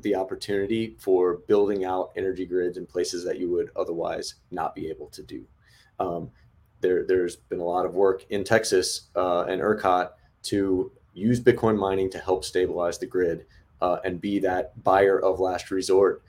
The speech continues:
when there's excess energy that, uh, is being produced, uh, but then being able to shut off whenever that excess energy is actually demanded by the market when there's a big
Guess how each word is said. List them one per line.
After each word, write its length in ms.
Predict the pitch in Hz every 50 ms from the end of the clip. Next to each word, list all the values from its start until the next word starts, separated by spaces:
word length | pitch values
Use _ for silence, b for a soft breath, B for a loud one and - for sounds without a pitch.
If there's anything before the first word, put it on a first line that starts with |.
| b b b
when 180 | 101 95 95
there's 200 | 92 90 90 - - -
excess 420 | 92 - - - 90 - - -
energy 520 | 101 98 95 85 - - 90 85 80 82 78 _
that, 320 | - 87 87 85 82 - - -
uh, 280 | 90 87 87 87 87 87
is 180 | - 101 92 87
being 340 | - - 90 90 92 87 87
produced, 540 | - - 95 104 127 143 151 - - - - b b b b b -
uh, 240 | - 98 95 92 92 - -
but 340 | - 110 101 95 - - - _ _ _ -
then 260 | 95 107 107 104 101
being 200 | 104 104 104 104
able 180 | 101 104 107
to 80 | 101 104
shut 280 | - - - 107 104 104
off 380 | 110 117 98 92 - - - - _ _ _ -
whenever 600 | 95 95 95 95 92 98 98 95 95 95 - _ - -
that 360 | - 98 95 90 90 - - _ _ _ -
excess 380 | 95 95 - - 98 95 - -
energy 360 | 110 107 104 92 90 95 90
is 160 | - 101 101 101
actually 340 | 98 98 - - 95 90
demanded 460 | 87 95 87 92 92 98 95 92 85 -
by 140 | 90 87
the 60 | 85 87
market 380 | 92 95 95 - - 87 87 -
when 120 | - 90
there's 160 | 90 87 82 -
a 40 |
big 280 | 85 82 90 87 82 -